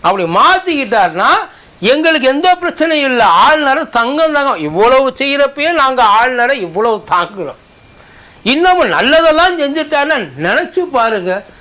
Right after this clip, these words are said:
நாங்க எந்த அளவுக்கு சந்தோஷப்படுவோம். உண்மையிலே ஆளுநர் வந்து எங்களுக்கு நல்லது செய்யணும்னு நினைச்சாருன்னா இதுல எங்களை, எங்களை தாண்டி சந்தோஷப்படுறவே வேற எவன் இருக்க முடியும் அப்படின்ற மாதிரியே கேட்டிருக்காரு. அதே நேரத்துல ஆளுநர் பேச கூப்பிட்டுருக்காரு இல்லையா, அந்த இடத்துல சின்னதா ஒரு விஷயத்தை பார்க்கணும்.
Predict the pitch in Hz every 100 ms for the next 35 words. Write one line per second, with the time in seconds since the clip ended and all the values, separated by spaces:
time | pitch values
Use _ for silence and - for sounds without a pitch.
0 | - _ - 214 247 220 226 277 349 277
1 | 294 320 254 240 220 247 240 220 190 202
2 | 196 262 330 294 330 277 277 320 311 269
3 | 247 262 302 254 240 208 196 226 285 285
4 | 269 254 285 240 208 214 220 175 170 202
5 | 339 359 - - - 190 277 285 262 240
6 | 277 311 285 247 269 302 285 302 349 349
7 | 285 294 330 294 285 285 254 269 339 302
8 | 269 240 262 330 294 254 240 202 175 190
9 | 247 160 - - - - - 175 233 240
10 | 220 190 190 202 190 175 135 107 - -
11 | - - - _ - _ - - - 254
12 | 339 339 311 320 277 311 339 311 262 285
13 | - 302 311 302 277 - 339 339 269 202
14 | 185 156 151 170 160 147 160 208 247 220
15 | 214 214 294 285 254 254 208 165 147 -
16 | 165 160 127 123 98 90 -